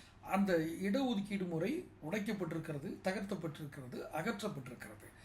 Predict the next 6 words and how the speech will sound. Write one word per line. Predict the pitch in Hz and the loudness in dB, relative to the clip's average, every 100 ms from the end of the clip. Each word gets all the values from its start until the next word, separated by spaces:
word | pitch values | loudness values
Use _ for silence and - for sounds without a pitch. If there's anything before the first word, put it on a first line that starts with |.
| - - - | -20 -20 -12
அதன் | - 175 262 202 | -4 0 2 2
பிறகு | 226 262 311 269 | 4 6 6 6
நீங்கள் | 214 202 196 180 | 6 6 6 6
தேர்வு | 190 208 196 | 6 6 4
செய்த | - 147 117 - - - - - - - - - - - - - - - - - - - - - - - - | 4 0 -2 -8 -16 -20 -20 -20 -20 -20 -20 -20 -20 -20 -20 -20 -20 -20 -20 -20 -20 -20 -20 -20 -20 -20 -10
காவலர்கள் | - 185 180 143 107 | 4 6 8 4 0